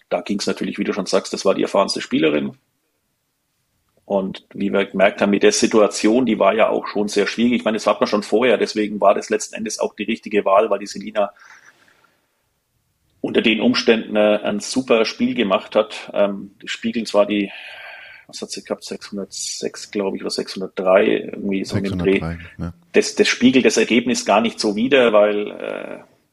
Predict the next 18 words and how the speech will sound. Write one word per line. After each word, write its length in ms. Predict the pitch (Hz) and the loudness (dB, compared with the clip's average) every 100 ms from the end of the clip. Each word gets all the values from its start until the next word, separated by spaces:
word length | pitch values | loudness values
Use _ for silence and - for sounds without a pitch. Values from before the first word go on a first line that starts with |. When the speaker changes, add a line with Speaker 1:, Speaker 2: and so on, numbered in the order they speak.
| _ | _
Speaker 1:
die 160 | 98 92 | -14 -14
hat 160 | - 110 | -10 -4
ja 320 | 104 104 104 - | -2 -2 -6 -6
über 220 | 110 107 | -6 -4
zwei 200 | - 101 | -2 -4
Stunden 280 | - - - | -4 -6 -6
gekegelt. 440 | 92 98 107 - | -6 -6 -6 -6
Das 120 | - | -6
war 120 | - 95 | -2 0
ja, 300 | 92 - - | 0 -2 -8
auch 140 | - | -6
da 320 | - 98 101 | 2 6 6
war 140 | 92 95 | 4 0
ja 160 | 92 | -2
einzige, 560 | 92 101 98 92 87 87 - _ - | -4 -10 -8 -6 -6 -8 -16 _ -6
war 180 | 90 | -2
ja 60 | 98 | -2
schwierig, 540 | - 104 104 98 - | -2 -2 0 -2 -6